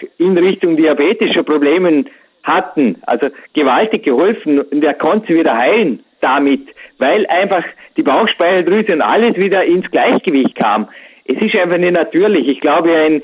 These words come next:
Jäger, der einfach gefrühstückt hätte, sich dann mit vollem Bäuchlein irgendwie auf die Jagd begeben hätte in den Wald. Also ich attackiere jetzt hinterher noch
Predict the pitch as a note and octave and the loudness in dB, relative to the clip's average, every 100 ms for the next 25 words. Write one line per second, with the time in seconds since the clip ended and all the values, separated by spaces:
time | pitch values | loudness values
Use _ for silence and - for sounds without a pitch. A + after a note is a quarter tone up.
0 | - - B2 F3+ G#3+ F3 D#3+ D#3+ E3+ D#3+ | -6 -2 0 2 0 0 2 0 0 -2
1 | - - - D3 C3+ G3+ A3 G3+ D#3 E3+ | -4 -18 -10 -6 0 0 0 -2 -2 0
2 | F#3 - F#3+ F#3+ - - - F#3 D#3+ D#3 | 0 0 -2 -4 -12 -12 -4 -4 -2 -2
3 | E3 F3 D#3 - - - - - - E3 | 2 2 0 -4 -18 -20 -20 -20 -4 0
4 | G3 F3+ C3+ G3 G#3+ D#3+ E3 G3+ G3 E3 | 0 0 2 2 2 2 2 2 0 0
5 | D3+ D3+ B2 E3+ A3+ - E3 F3 G3+ D#3 | 0 0 2 0 -2 -2 0 0 2 2
6 | E3+ - D#3 A#2+ G#2 E3+ A3+ - - - | 0 0 0 2 0 0 0 -4 -8 -4
7 | A2 A#2+ - - D3+ F3 E3+ D3 E3+ E3+ | 0 0 -2 -2 0 2 0 -2 0 0
8 | E3+ F3+ F#3+ C#3+ D3+ D3+ C#3+ | 0 0 2 2 2 2 2